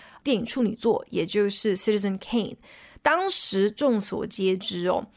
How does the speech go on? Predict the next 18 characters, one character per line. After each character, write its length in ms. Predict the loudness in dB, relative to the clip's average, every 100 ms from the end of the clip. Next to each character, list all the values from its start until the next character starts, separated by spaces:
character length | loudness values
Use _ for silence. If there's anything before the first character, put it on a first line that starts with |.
| -6
《Citizen 400 | 0 2 0 -2
Kane》 300 | 0 2 2
片 260 | 2 0 2
中 220 | 2 4
由 120 | 2
Orson 420 | 4 2 2 0 2
Welles 300 | 2 2 0
亲 340 | 0 0 0
自 280 | -2 -2 -2
主 320 | -2 -2 2
演 260 | 2 2 2
的 180 | 0 0
男 240 | 0 0
主 180 | -2 -4
角 240 | -2 -2 -2
Charles 420 | -2 0 2 0
Foster 500 | -2 0 0 -2 -6
Kane， 400 | -2 0 0 0